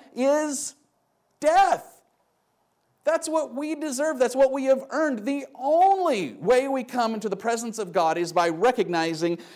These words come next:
his grace, that he gives you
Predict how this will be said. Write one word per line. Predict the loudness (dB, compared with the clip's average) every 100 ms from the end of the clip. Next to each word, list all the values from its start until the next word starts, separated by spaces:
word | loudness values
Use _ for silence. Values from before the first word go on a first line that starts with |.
| -20
his | -2 2 2 2 -2 -10 -14 -16
grace, | -8 0 2 0 -4 -10 -12 -12 _ 0
that | 0 0 -4
he | -18 -6 -2 0 -2
gives | -6 -6 0 4 4 2 -2 -8 -12 -16
you | -12 -6 -2 0 0 -2